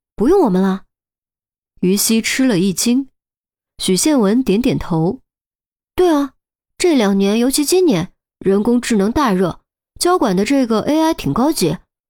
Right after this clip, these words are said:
我告诉了他要做什么以及怎么去做，剩下的他自己能搞定。哦，对了，这不，五G快试运营了吗？等我们用上五G更方便。”“唉，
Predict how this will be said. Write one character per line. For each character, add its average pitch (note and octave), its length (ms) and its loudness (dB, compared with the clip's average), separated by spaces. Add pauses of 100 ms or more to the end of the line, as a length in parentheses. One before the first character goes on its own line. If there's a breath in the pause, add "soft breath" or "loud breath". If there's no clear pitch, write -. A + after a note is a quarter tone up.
(120)
我 F3+ 160 0
告 A3+ 180 0
诉 G#3 120 0
了 F#3+ 100 2
他 G#3+ 180 -2
要 C4+ 160 0
做 C#4+ 220 -2
什 F#3 120 -2
么 E3+ 300 -2
以 F3 140 -2
及 E3+ 200 -4
怎 F3+ 160 -2
么 E3+ 80 -2
去 C4 200 -2
做， C4+ 340 -4 (320)
剩 F#4+ 260 0
下 D4 160 0
的 A3+ 180 -2
他 C#4 120 -2
自 F4+ 160 -2
己 A3+ 100 0
能 D#3+ 160 -2
搞 A#3+ 160 0
定。 E3+ 220 0 (600)
哦， F#3+ 100 -2
对 A3+ 160 2
了， F3 220 -4 (500)
这 D4 160 0
不， C4 260 0 (280 loud breath)
五 F3+ 140 -2
G D#4+ 220 0
快 C#4+ 160 -2
试 E4+ 180 0
运 D#4 160 4
营 F3 140 2
了 C4 120 2
吗？ B3 260 -2 (600)
等 F#3 140 0
我 F3+ 80 2
们 F3+ 140 2
用 G#3+ 120 2
上 F#3+ 160 0
五 D3 140 -2
G F3+ 380 -2
更 E4+ 180 0
方 G3+ 220 0
便。 G3 240 -2 (920)
”“唉， D4 480 -2